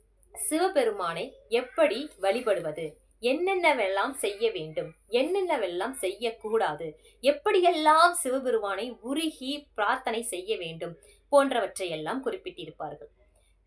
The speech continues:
திருவெம்பாவையின் பதினாறாவது பாடலில் இயற்கை எழிலான மலையையும் அம்பாளையும் சேர்த்து குறிப்பிடும் ஒரு பாடலாகத்தான் இந்த திருவெம்பாவை பாடல் பதினாறு அமைந்துள்ளது. இன்னும்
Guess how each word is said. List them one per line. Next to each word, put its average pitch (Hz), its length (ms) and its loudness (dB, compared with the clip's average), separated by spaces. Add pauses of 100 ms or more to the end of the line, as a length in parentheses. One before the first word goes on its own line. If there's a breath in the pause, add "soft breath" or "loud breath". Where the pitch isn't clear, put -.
(260)
திருவெம்பாவையின் 359 920 2 (180)
பதினாறாவது 339 920 6
பாடலில் 170 760 -4 (560)
இயற்கை 349 600 0
எழிலான 226 680 -2
மலையையும் 190 960 -2 (360)
அம்பாளையும் 294 920 4 (100)
சேர்த்து 349 560 0
குறிப்பிடும் 262 560 -6 (180)
ஒரு 226 380 0 (600)
பாடலாகத்தான் 240 800 2 (180)
இந்த 247 320 -6
திருவெம்பாவை 294 800 0
பாடல் 233 400 0
பதினாறு 214 680 -4
அமைந்துள்ளது. 165 680 -4 (760)
இன்னும் 240 500 -8